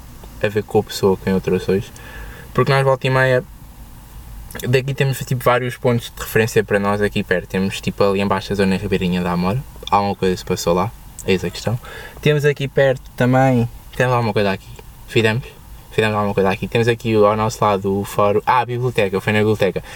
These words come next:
a Biblioteca Municipal de Seixal. Ah, temos depois mais para lá,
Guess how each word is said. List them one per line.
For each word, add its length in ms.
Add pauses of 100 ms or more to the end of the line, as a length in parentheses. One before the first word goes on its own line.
a 60
Biblioteca 420
Municipal 360
de 60
Seixal. 400 (400)
Ah, 340
temos 280
depois 260
mais 240
para 260
lá, 260